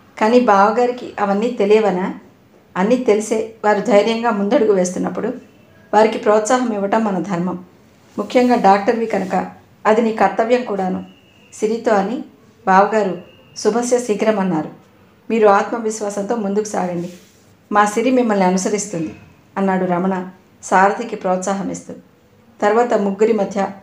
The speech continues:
స్వంత ప్రాక్టీస్, సాధక బాధకాలు తదితర విషయాల మీద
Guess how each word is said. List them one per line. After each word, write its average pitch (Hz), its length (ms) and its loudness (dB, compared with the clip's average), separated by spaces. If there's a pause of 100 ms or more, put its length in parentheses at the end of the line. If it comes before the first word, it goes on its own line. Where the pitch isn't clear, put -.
(300)
స్వంత 214 420 0
ప్రాక్టీస్, 202 480 -2 (200)
సాధక 190 380 0
బాధకాలు 180 580 -2 (580)
తదితర 220 340 4
విషయాల 202 440 0
మీద 190 260 -4